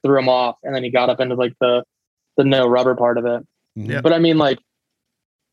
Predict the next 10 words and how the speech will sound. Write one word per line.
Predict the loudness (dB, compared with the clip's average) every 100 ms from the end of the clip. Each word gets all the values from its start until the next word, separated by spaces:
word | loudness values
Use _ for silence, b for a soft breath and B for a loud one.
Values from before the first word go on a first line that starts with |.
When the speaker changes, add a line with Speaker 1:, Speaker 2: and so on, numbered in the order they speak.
| _
Speaker 1:
I | -2 0
don't | 0 0 0
know, | 0 0 0 -2 -6 _ _ _ _ _ _ _ _ _ _ _ _ _ _ _ _ _ _ _ _
I | -4
don't | 0
know | 0
really | 2 2 0 -2
anyone | -4 -2 -2 -4 -8 -18 _ _ _ _
that's, | -4 -2
like, | -2 -2